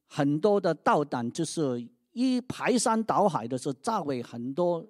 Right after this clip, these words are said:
平民的设施。这个是全世界都没有想到。你知道美国已经接到消息，他已经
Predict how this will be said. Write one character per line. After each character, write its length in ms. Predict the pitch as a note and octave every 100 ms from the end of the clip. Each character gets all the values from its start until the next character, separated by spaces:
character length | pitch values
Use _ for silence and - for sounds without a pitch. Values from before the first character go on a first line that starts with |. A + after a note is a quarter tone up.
| _
平 300 | - C3 D3+
民 180 | C#3 C3
的 80 | C#3
设 280 | - D#3 C#3+
施。 340 | - - C#3+ - _ _ _ _ _ _ _ _ _ _
这 120 | C4+
个 100 | A#3
是 260 | - - - -
全 280 | - D#3+ B3
世 220 | B3+ A3+
界 160 | A3
都 80 | F#3
没 140 | D#3 F3
有 100 | C3+
想 340 | - A2+ A2
到。 240 | D#3+ B2+ A#2+
你 100 | D#3+
知 120 | A#3
道 120 | G#3+
美 260 | D3+ C#3 C#3
国 160 | D#3
已 40 | G3
经 220 | A3 F#3+
接 200 | C3+ C#3
到 140 | D#3
消 180 | C3 D#3
息， 160 | D#3 C3
他 140 | G#3+
已 80 | F3
经 240 | A3 G#3+